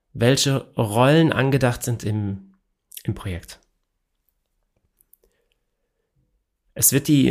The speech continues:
Projektstruktur besprochen, also welche Meetings haben wir geplant, in welchen Intervallen wollen wir uns treffen,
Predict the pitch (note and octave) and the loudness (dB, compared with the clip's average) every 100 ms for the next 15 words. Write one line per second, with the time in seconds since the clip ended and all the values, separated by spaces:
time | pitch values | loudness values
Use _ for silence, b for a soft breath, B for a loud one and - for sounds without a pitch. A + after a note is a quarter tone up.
0 | A#2+ - A#2 G#2+ - - - A2+ - - | 0 0 0 0 -4 -6 -6 -10 -10 0
1 | D#3+ G3+ G3 G#3 G#3 - G3 G3 G#3 F3+ | 4 4 4 2 2 2 0 2 -2 0
2 | A2 G2+ G2+ - - A2+ G#2+ A2 A2 D3+ | 0 -2 -6 -8 0 0 2 -2 0 0
3 | F3 F3+ - D3 C#3 C3 B2+ B2 B2 A#2+ | 2 0 0 -2 -2 -2 -4 -4 -2 0
4 | A#2+ A#2+ A#2+ - b b b b b G2+ | 0 0 -4 -10 b b b b b -2
5 | G#2+ G#2+ - A#2 B2 B2+ D3+ D3+ B2+ A#2+ | 0 0 -2 -2 0 2 4 4 2 0
6 | B2 A#2 - A#2+ C#3+ D#3 D3 C#3+ | -2 -4 -4 -2 -2 0 0 -2